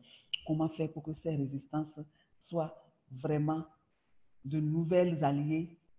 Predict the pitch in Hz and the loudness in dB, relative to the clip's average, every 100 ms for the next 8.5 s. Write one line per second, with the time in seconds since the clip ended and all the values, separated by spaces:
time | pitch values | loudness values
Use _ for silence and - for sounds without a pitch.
0 | - 165 160 143 139 139 147 143 - - | -12 -6 -6 -6 -6 -6 -4 -6 -10 -20
1 | - 143 147 - 170 170 165 151 139 - | -6 -4 -4 -4 -6 -4 -4 -2 -6 -8
2 | 135 143 - 156 160 - _ _ 131 143 | -8 -8 -6 -6 -6 -12 _ _ -4 -2
3 | 147 143 143 139 147 147 160 _ _ _ | -2 -4 -2 0 0 -2 -6 _ _ _
4 | - - _ _ - 120 117 117 139 _ | -20 -20 _ _ -12 -6 -6 -6 -12 _
5 | - 147 147 143 147 147 139 156 151 160 | -14 -12 -10 -12 -6 -4 -4 -4 -2 -2
6 | 139 131 139 143 151 151 - - - - | -4 -6 -4 -2 -2 -2 -10 -20 -10 0
7 | 139 120 - _ _ _ _ - 160 160 | 0 0 -10 _ _ _ _ -2 2 2
8 | 160 147 180 175 180 | 2 4 4 4 0